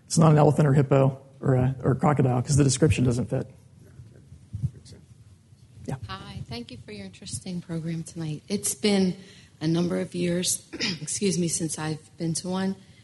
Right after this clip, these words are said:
Speaker 2: and it was Ken Ham, the last one, and I, uh, got his question and answer book, which has been extremely helpful.
Speaker 1: Great.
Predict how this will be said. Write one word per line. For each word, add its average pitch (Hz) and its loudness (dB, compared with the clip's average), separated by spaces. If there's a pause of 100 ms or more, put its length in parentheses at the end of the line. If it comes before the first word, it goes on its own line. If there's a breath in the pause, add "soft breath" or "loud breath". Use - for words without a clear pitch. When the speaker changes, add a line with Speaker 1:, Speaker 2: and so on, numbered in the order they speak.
(140)
Speaker 2:
and 185 -2
it - 0
was 175 0
Ken 170 -4
Ham, 170 -2
the 185 -6
last 175 -6
one, 220 -6 (600 soft breath)
and 170 -2
I, 160 -2 (180)
uh, 151 -8
got 143 -10
his 156 -6
question 160 -4
and 156 -2
answer 156 -6
book, 233 -8 (100)
which 165 -12
has 160 -12
been 156 -8
extremely 151 -8
helpful. 151 -8
Speaker 1:
Great. 202 0